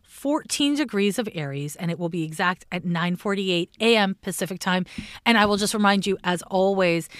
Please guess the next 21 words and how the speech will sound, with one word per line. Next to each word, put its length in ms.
if 160
you 120
want 280
to 100
keep 200
track 440
of 160
the 100
transits, 960
either 200
to 80
organize 500
your 140
life 460
or 140
as 180
a 60
learning 400
tool 200
with 160
astrology, 720